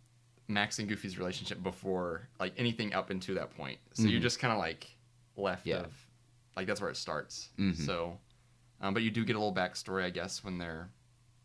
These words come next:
Speaker 1: camping,
Speaker 2: Mm-hmm.
Speaker 1: um, which is good, uh, with High Dad Soup
Speaker 2: Yeah.
Speaker 1: and, which is alphabet soup,
Speaker 2: Mm-hmm.
Speaker 1: um, and stuff like that.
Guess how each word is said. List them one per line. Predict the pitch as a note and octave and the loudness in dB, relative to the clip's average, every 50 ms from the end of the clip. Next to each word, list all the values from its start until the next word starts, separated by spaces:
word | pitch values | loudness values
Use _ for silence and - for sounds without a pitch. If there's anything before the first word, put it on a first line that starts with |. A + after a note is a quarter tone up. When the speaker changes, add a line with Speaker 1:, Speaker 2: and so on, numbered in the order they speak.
| - - - | -20 -20 -14
Speaker 1:
camping, | - - G2 F#2+ - G2 F#2+ G#2+ A#2 B2 - - - | -4 -2 -2 -2 0 0 -2 -2 -2 -6 -10 -8 0
Speaker 2:
Mm-hmm. | A2 A2 G2 F#2+ E2+ E2+ - F2 | 2 2 4 4 0 -2 -2 -4
Speaker 1:
um, | F2 F2 F2 E2+ E2+ F2 F2 F2+ | -4 -2 -2 -4 -4 -4 -6 -6
which | F2+ - F#2 | -8 -8 -8
is | F2+ - - | -10 -8 -6
good, | F2+ F2+ F2+ F#2 F#2+ G#2+ A2+ - - - - - - - - - - - - | -6 -4 -2 -2 -4 -4 -8 -12 -18 -20 -20 -20 -20 -20 -20 -20 -20 -14 -8
uh, | F2 E2+ D#2+ D#2+ | -6 -4 -4 -4
with | E2 E2+ | -6 -8
High | - - F#2+ G2 F#2 | -4 -2 -2 0 2
Dad | F#2 F#2 F2+ - | 0 0 0 -2
Soup | - - - G2+ B2+ C#3+ - - - - - - | -4 -4 -2 -4 -4 -4 -8 -14 -18 -18 -8 -2
Speaker 2:
Yeah. | F#2 F2+ F#2 F#2 | 0 2 2 2
Speaker 1:
and, | F#2 F#2 F#2+ F#2+ F#2+ F#2+ - - - - - - - - - | 0 -2 -2 -4 -6 -8 -12 -20 -20 -20 -20 -20 -18 -12 -10
which | - - F#2 | -8 -8 -6
is | F2 | -4
alphabet | C#2+ F2 - G2 F#2 F#2 - - | -4 -4 -2 -4 -6 -6 -6 -6
soup, | - - G#2 - - - - - - - - - G2+ | -6 -8 -8 -8 -10 -14 -20 -20 -20 -20 -14 -10 -8
Speaker 2:
Mm-hmm. | F2+ E2 D2 - | -6 -6 -4 -4
Speaker 1:
um, | F2+ F2+ F2 E2+ E2+ E2+ E2 E2 E2 E2+ - - - - - - - - - - - - | -4 -4 -2 -4 -4 -4 -6 -8 -10 -12 -14 -20 -20 -20 -20 -20 -20 -20 -20 -20 -16 -12
and | F2+ F#2 F#2 | -10 -8 -6
stuff | G2 F2+ - | -6 -4 -4
like | D#2+ E2 D#2 - | -4 -6 -4 -4
that. | E2 D#2+ D#2 D2+ - | -4 -4 -4 -4 -8